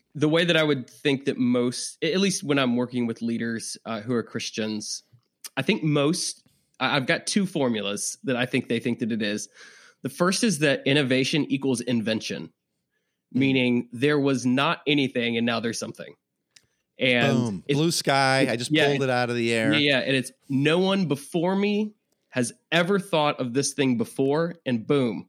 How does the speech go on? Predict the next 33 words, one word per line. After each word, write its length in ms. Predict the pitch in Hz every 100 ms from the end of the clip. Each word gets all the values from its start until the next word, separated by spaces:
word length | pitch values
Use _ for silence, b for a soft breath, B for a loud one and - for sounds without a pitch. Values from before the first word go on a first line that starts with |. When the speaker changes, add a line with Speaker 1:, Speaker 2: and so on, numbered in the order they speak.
| _ -
Speaker 1:
there 200 | 135 135
it 80 |
is. 240 | 117 107 -
Just 240 | 170 170
like 180 | 185 139
God 280 | 143 139 135
saying, 260 | 139 131 120
"Let 240 | 139 139
there 140 | 135
be 160 | 123 123
light." 380 | 113 92 - - b b b b b
Speaker 2:
You 80 | 131
know, 120 | 147 147
pizza 300 | - 233 277
flavored 400 | 202 214 190 175
toothpaste. 600 | - 160 - 113 87 - -
I, 120 | 254 -
I 100 | 226
know, 160 | 269 185
that's 200 | 131 -
brand 340 | 208 262 254
new. 60 | 240
Speaker 1:
Yeah. 140 | 139
Speaker 2:
No 100 | 175
one's 160 | 214 185
ever 180 | 240 302
<laughs> 80 |
thought. 880 | - - - - - 262 - 202 -
Speaker 1:
Um, 280 | 151 143 139
and, 140 | 202 196
and 120 | 180
I 100 | 165
think, 480 | 170 196 - -